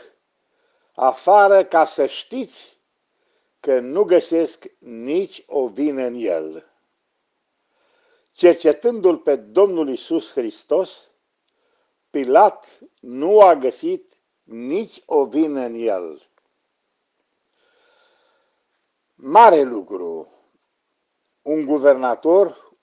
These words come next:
un șef de stat din vremea aceea, unul care avea putere asupra unui condamnat, să nu găsească nici o vină în el.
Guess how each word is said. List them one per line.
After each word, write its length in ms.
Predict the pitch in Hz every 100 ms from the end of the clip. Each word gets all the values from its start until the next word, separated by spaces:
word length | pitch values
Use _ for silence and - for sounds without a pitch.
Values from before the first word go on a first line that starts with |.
| _
un 300 | - 131 120
șef 360 | - 170 170 117
de 400 | 117 104 90 - _ _ _
stat 640 | _ - - 170 185 -
din 260 | 113 113
vremea 400 | 107 156 147 135
aceea, 760 | 107 - 147 175 180 185 160 _ _ _ _ _ _
unul 380 | - 139 170 160
care 240 | 156 139 131
avea 260 | 123 151
putere 840 | - 120 - 151 156 127 113 117 - _ _ _ _ _ _ _ _ _ _ _ _
asupra 960 | 123 - - 147 143 135 113 90 80 - _ _ _ _ _ _ _ _ _ _
unui 360 | 123 135 135 -
condamnat, 920 | 120 117 107 104 127 208 - - _ _ _ _ _ _ _ _
să 300 | - - 135
nu 260 | 120 165
găsească 840 | 185 147 - 175 170 160 151 147 -
nici 480 | - 117 143 170 -
o 120 | 135
vină 260 | 113 135 131
în 80 | 143
el. 420 | 151 104 82